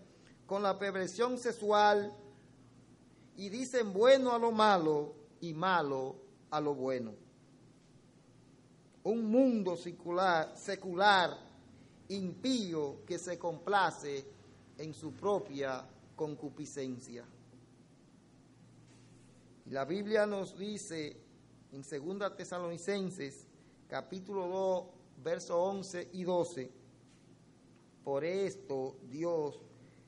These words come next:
les envía un poder engañoso para que crean en la mentira, a fin de que sean condenados todos los que no creyeron a la verdad,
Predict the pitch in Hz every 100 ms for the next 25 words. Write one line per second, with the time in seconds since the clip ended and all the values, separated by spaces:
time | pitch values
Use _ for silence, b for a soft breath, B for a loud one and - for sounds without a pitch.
0 | - - 139 139 147 139 120 165 180 147
1 | 135 135 175 180 175 156 170 170 170 170
2 | 160 160 160 139 127 123 - - b b
3 | - - 143 143 143 143 - 147 185 190
4 | 185 190 185 180 165 170 156 131 120 120
5 | - 147 135 - 190 196 175 165 156 147
6 | - 208 226 226 220 208 190 175 190 185
7 | 165 - - 208 254 285 277 240 214 196
8 | 196 185 214 240 233 180 220 254 233 202
9 | 180 160 156 143 127 120